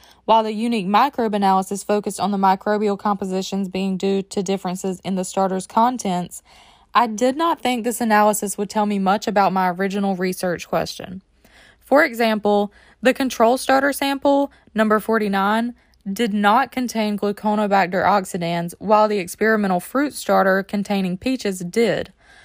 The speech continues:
Much of my research was focused on how this microbe could be associated with or linked to the presence of the peaches or some other type of fruit. So when I formulated my hypothesis,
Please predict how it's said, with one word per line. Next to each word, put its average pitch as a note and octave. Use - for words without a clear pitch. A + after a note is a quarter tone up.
Much A#3
of F4+
my F4
research C4
was B3+
focused G#3+
on G#3
how G3+
this C4
microbe A3+
could G#3
be G#3+
associated B3+
with C4+
or A#3+
linked A3
to B3
the A3+
presence G#3+
of G3
the G3
peaches A3+
or A3
some A#3
other G#3+
type G3+
of F#3
fruit. F3+
So C4
when A#3+
I B3+
formulated E4+
my C4
hypothesis, B3